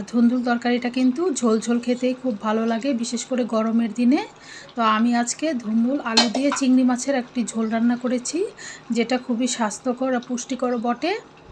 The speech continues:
তো দেখতে পাচ্ছেন আমার ধুন্দুলটা কিন্তু সবুজ সবুজ থাকতেই আমি নামিয়ে নিয়েছি। তো এরকম করে কিন্তু ঝোল তরকারি খেতে ভীষণ ভালো লাগে গরমের দিনে।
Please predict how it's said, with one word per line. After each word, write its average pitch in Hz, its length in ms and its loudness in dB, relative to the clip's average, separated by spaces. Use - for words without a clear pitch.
তো 262 80 -4
দেখতে 240 300 0
পাচ্ছেন 262 400 -2
আমার 233 280 2
ধুন্দুলটা 240 480 2
কিন্তু 277 400 0
সবুজ 233 360 -2
সবুজ 254 360 -4
থাকতেই 269 420 -2
আমি 277 180 4
নামিয়ে 247 340 4
নিয়েছি। 262 480 2
তো 220 80 0
এরকম 269 440 4
করে 285 240 4
কিন্তু 285 300 4
ঝোল 233 280 0
তরকারি 240 380 0
খেতে 254 340 -2
ভীষণ 247 460 0
ভালো 220 260 0
লাগে 226 380 -2
গরমের 214 480 0
দিনে। 240 340 2